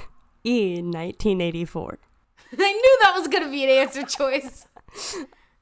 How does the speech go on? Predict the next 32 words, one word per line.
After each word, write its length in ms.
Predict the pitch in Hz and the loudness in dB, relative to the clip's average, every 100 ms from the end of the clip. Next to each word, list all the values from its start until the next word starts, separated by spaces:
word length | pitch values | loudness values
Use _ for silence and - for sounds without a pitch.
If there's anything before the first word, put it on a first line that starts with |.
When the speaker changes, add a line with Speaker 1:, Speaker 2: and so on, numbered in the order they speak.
| - | -8
Speaker 2:
I 100 | 285 | -6
was 220 | 254 240 | -6 -6
waiting 400 | 247 262 240 226 | 0 2 0 -4
for 340 | 269 - 202 190 | 0 0 -2 -8
it. 140 | 175 220 | -6 -4
Speaker 1:
I 120 | 226 | -4
mean, 360 | 214 208 190 | -4 -6 -8
you 140 | 214 240 | -12 -10
have 220 | 240 214 | -8 -8
to 80 | 180 | -6
put 180 | 190 160 | -6 -4
it 120 | 156 | -6
in, 220 | - - | -8 -8
right? 360 | 180 175 185 269 _ _ _ _ 220 | -8 -8 -10 -14 _ _ _ _ -14
Speaker 2:
<laughs> 440 | 214 240 233 185 _ _ _ - - - - | -10 -6 -6 -10 _ _ _ -20 -20 -18 -2
Uh, 320 | 226 226 220 - | 4 6 4 2
I 200 | 240 254 | 0 0
have 200 | 302 233 | -2 -4
zero 720 | 196 196 202 202 208 214 208 | -8 -8 -4 0 0 0 -2
reference 840 | 196 180 - 302 277 220 - 214 220 - | -2 -4 -2 2 2 2 -2 -2 -4 -4
<laughs> 100 | 269 | -4
because 680 | 240 226 247 214 196 185 180 - | -2 0 0 -2 -2 -4 -10 -2
I 280 | 190 190 196 | 2 4 2
did 160 | 190 | -4
not 340 | 180 165 135 - | -2 0 -2 -4
pay 220 | 220 185 | -4 -2
attention 720 | 180 - 190 180 170 160 170 | -4 -8 -12 -10 -8 -6 -6
<laughs> 240 | 262 269 262 | -6 -6 -6
in 560 | 233 190 185 185 175 _ _ - - 151 - | -6 -6 -10 -12 -16 _ _ -20 -20 -16 -6
that 180 | 180 - | -6 -6
class. 400 | 143 127 - - - | -10 -8 -10 -14 0
Uh, 360 | 220 226 208 | 4 6 4